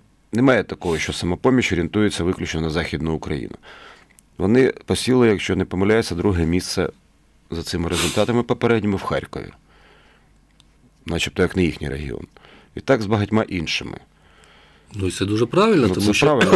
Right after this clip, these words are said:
Speaker 1: а то
Speaker 2: ми, ми повинні зшивати країну. Але, е, інша політична тенденція на цих виборах, це явочним порядком запроваджується децентралізація, тому що в багатьох містах після Революції Гідності регіональних мерів кишнули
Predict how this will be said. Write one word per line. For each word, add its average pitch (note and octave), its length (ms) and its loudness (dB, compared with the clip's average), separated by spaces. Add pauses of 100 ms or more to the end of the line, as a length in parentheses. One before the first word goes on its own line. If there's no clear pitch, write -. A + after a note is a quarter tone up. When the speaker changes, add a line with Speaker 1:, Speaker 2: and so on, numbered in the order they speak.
Speaker 1:
а G3 140 2
то A2 120 -4
Speaker 2:
ми, C#3+ 140 2
ми C#3+ 120 2
повинні C#3 340 2
зшивати C#3 480 0
країну. D#3+ 480 0 (520)
Але, A2+ 460 4
е, A2 100 4
інша A#2+ 280 0
політична A#2+ 440 0
тенденція A#2 580 2
на G#2 100 -2
цих - 240 -4
виборах, D#3 560 4
це C3+ 680 2
явочним A2+ 500 2
порядком A2+ 400 0
запроваджується G#2 640 -2
децентралізація, F2+ 1120 -4
тому F#2+ 320 -6
що G2 300 -6 (500)
в F#2+ 160 0
багатьох G#2+ 460 0
містах D3 480 0
після G#2+ 220 -2
Революції G#2+ 500 0
Гідності G2+ 600 -2
регіональних G2+ 560 0
мерів F#2+ 260 2
кишнули G2+ 460 0